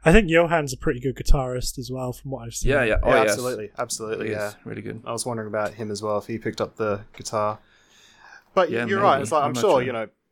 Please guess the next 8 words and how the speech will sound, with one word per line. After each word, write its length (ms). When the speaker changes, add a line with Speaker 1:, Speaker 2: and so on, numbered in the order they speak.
Speaker 3:
Jonas 320
probably 280
played 260
a 40
ton 320
of 100
instruments, 800
um, 380